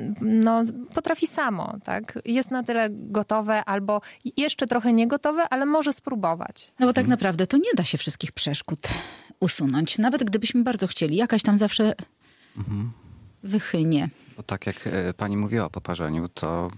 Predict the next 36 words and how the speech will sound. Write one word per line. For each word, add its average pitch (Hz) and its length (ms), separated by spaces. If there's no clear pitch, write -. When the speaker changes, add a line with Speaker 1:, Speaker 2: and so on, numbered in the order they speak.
Speaker 3:
okej, 76 540
e, - 40
jak - 160
się - 80
poparzy, 98 400
to - 100
dobrze, 104 280
żeby 90 220
był 92 220
rodzic, 104 340
który 87 200
będzie 90 240
trzymał 87 340
w 90 220
ręku 85 280
plasterek, - 580
który - 260
przyklei - 480
na - 80
tą - 200
ranę - 340
albo, 90 220
albo 82 220
jakiś - 220
spray. 78 440
Speaker 2:
Oczywiście 180 380
symbolicznie. 147 680
Speaker 3:
Tak - 280
jest. - 140
Speaker 2:
No 214 100
i 214 100
oczywiście 190 340
musimy 180 280
pamiętać, 151 500
że 143 120
dziecko 170 480